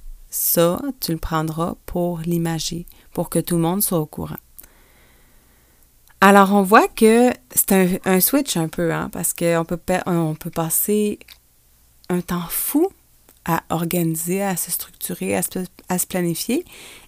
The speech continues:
et qu'au final, on n'utilise jamais ce qu'on, ce qu'on a établi parce que, euh, finalement, ça fitait pas. Finalement, c'était pas ce qu'on avait besoin, et cetera.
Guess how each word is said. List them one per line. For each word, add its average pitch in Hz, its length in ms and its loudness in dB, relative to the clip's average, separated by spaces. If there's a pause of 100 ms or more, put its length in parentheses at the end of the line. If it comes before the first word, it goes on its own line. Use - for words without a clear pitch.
et 208 120 2
qu'au 214 160 4
final, 214 680 2 (300)
on 190 240 4
n'utilise 196 560 0
jamais 196 340 0 (640)
ce - 260 0
qu'on, 165 760 0
ce - 160 -6
qu'on 170 380 -4
a 190 280 -2 (440)
établi 175 800 -2 (480)
parce 214 280 2
que, 165 300 -2 (640)
euh, 147 640 -2
finalement, 147 600 0
ça - 180 -4
fitait - 260 -6
pas. - 240 -12
Finalement, 147 400 -4
c'était - 160 -10
pas 147 120 -10
ce - 100 -12
qu'on 147 180 -6
avait 131 140 -4
besoin, 143 400 -6
et 185 120 -6
cetera. - 320 -14